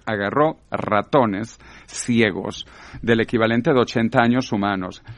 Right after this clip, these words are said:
Esto para un ratón es dos años. Dos años son ochenta años nuestros. Y los ratones ya estaban ciegos, con degeneración macular. Le cambió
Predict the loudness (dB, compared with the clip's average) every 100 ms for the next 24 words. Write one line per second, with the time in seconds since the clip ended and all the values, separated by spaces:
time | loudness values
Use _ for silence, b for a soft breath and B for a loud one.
0 | b -6 -4 -4 -4 -2 -4 -2 -4 -4
1 | -4 -6 -4 -6 -8 -12 b b b -6
2 | -4 -2 -2 -4 -4 -2 -2 -2 0 0
3 | 0 0 0 -2 -4 B B B 2 2
4 | 2 0 -2 -2 -4 -2 0 -2 -2 -2
5 | -2 -4 -2 -2 -2 -4 -2 -2 -2 -2
6 | -2 -2 -2 -2 b b b -6 -2 0
7 | -2 -2 -2 2 0 0